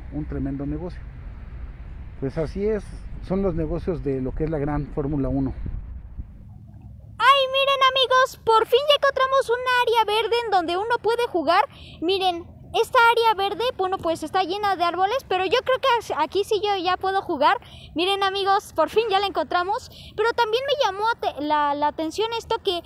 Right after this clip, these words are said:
Speaker 2: aquí dice Estadio Palillo, que era el que ya le mostramos, la sala de armas,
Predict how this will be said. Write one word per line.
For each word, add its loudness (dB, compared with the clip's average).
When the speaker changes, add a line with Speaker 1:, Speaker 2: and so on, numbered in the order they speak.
Speaker 2:
aquí 2
dice 2
Estadio 4
Palillo, 4
que 2
era 2
el 0
que -2
ya 0
le 0
mostramos, 2
la 2
sala 2
de 2
armas, 2